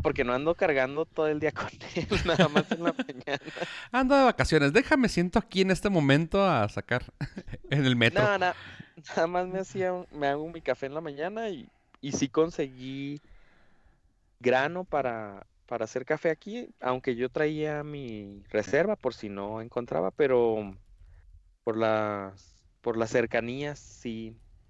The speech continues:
Speaker 1: sí encontré granito y pues ya es el, el que he estado tomando y funciona muy bien. Lo malo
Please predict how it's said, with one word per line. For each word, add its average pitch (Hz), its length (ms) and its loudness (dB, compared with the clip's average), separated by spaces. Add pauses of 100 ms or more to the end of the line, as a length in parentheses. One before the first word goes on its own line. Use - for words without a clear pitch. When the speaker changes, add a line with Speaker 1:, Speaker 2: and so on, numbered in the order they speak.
(300)
Speaker 1:
sí - 100 -10
encontré 123 360 -4
granito 151 380 -4
y 165 40 0
pues 117 160 -6
ya 147 140 2
es 196 100 -6
el, 165 380 -2
el 113 160 -2
que - 60 -6
he 120 40 -2
estado 131 220 0
tomando 160 340 2
y 117 140 -4 (160)
funciona 147 400 -4
muy 185 160 -2
bien. 190 340 -4 (300)
Lo 113 240 2
malo 143 520 0